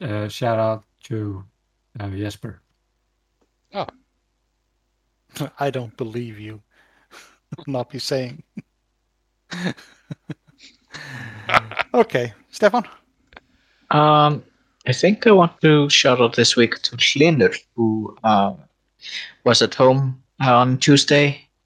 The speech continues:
Speaker 4: uh, in quarantine, so he couldn't come to Nexus and agreed to play with me on T T S instead. And we did a couple of good practice matches for this week's tournament, weekend
Speaker 3: <gasps>
Speaker 4: tournament. So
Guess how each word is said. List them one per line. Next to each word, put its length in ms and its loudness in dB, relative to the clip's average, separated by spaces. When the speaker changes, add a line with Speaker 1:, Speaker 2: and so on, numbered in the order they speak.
Speaker 4:
uh, 340 0
in 160 0
quarantine, 560 2
so 140 2
he 140 2
couldn't 280 -2
come 140 0
to 100 -2
Nexus 500 2
and 260 -10
agreed 400 2
to 360 2
play 160 4
with 200 4
me 80 2
on 120 0
T 160 0
T 180 2
S 460 4
instead. 500 -2
And 260 -2
we 100 -2
did 240 -4
a 60 0
couple 320 0
of 140 -4
good 140 0
practice 380 0
matches 460 -2
for 560 -4
this 300 0
week's 340 -2
tournament, 560 -2
weekend 320 0
Speaker 3:
<gasps> 160 -20
Speaker 4:
tournament. 460 -6
So 380 -4